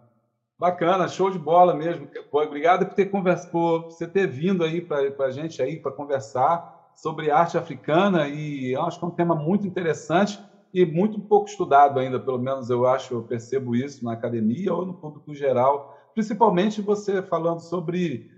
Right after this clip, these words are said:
é, arte contemporânea e não só questão de esculturas, mas música também. Achei muito interessante mesmo, a gente tem que conversar mais vezes aí. Mas, Silas, então, pudesse, é,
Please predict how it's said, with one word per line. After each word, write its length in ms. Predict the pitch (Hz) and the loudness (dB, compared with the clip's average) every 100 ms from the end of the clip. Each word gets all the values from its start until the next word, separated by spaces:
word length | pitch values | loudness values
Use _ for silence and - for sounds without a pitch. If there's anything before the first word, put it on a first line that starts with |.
| - | -4
é, 360 | 131 139 135 135 | 0 4 6 6
arte 340 | 151 - 175 | 6 2 -6
contemporânea 880 | 170 170 175 180 151 139 185 196 143 | -6 -4 0 2 4 4 2 0 -2
e 60 | 143 | -4
não 200 | 202 220 | -4 -6
só 640 | - 180 175 151 127 120 - | -2 2 6 6 4 0 -6
questão 280 | 127 120 143 | -10 -8 -10
de 60 | 139 | -12
esculturas, 580 | - 113 - 151 175 120 | -10 -10 -8 -6 -6 -2
mas 260 | 120 90 | -2 -4
música 640 | 90 110 165 185 120 107 101 | -4 -4 -2 -2 -4 -10 -10
também. 440 | 95 104 143 - - _ | -10 -6 -6 -8 -18 _
Achei 260 | 127 - 147 | -10 -6 -4
muito 280 | 127 156 - | -4 -6 -8
interessante 600 | 170 156 143 151 151 135 | -6 -6 -6 -8 -10 -8
mesmo, 160 | 135 | -6
a 20 | 135 | -6
gente 80 | |
tem 100 | 151 | -8
que 60 | 147 | -6
conversar 460 | 160 156 135 143 147 | -2 -2 0 -2 -2
mais 220 | 156 110 | -6 -8
vezes 400 | 117 131 123 131 | -6 -6 -6 -4
aí. 280 | 117 107 - - _ - 165 | -2 -2 -6 -16 _ -2 0
Mas, 140 | 180 | 0
Silas, 360 | - 233 180 170 | 0 0 0 -2
então, 300 | 175 202 185 | -2 -2 -2
pudesse, 560 | 165 190 190 196 175 156 | 0 0 0 -6 -6 0
é, 260 | 156 151 | 2 0